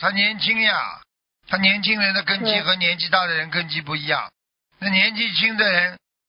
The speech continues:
Speaker 1: 他因为年纪在那里放着呢，所以他的业障就少啊。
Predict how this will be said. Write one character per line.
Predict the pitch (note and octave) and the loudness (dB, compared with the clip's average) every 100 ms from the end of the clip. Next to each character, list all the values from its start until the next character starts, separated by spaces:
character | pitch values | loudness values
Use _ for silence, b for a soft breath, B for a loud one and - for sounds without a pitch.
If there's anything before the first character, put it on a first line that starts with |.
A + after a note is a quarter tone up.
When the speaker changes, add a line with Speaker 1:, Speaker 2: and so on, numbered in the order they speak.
| _ | _
Speaker 1:
他 | - G#3 | 0 2
因 | G#3+ | 4
为 | G#3 | 2
年 | F#3 E3 F#3+ | 2 0 0
纪 | A3 | 0
在 | G3+ G3 | 0 0
那 | F#3 | -2
里 | D3 C3+ | -4 -2
放 | D3+ D3+ | 0 0
着 | B2 A2+ | 0 -4
呢， | A2 G2+ | -4 -8
所 | - F3 | -4 -2
以 | F3 | -2
他 | F3 F#3 | -2 0
的 | F#3 F3+ | -2 -4
业 | G3+ F#3+ | -2 0
障 | F3 F3 | 2 0
就 | F#3+ | -2
少 | C3+ C#3 G2+ | 0 0 0
啊。 | G2+ G2 | -2 -2